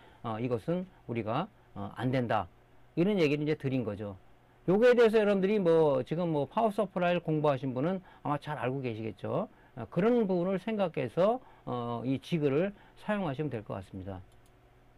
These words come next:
자, 그래서 시간이 있을 때 여러분들이 요걸 하나 만들어 놓으면은, 어, 아무래도 이제 그래픽 카드,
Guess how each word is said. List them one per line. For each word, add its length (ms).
자, 80
그래서 140
시간이 400
있을 220
때 260
여러분들이 640
요걸 240
하나 160
만들어 380
놓으면은, 680
어, 220
아무래도 380
이제 720
그래픽 340
카드, 1120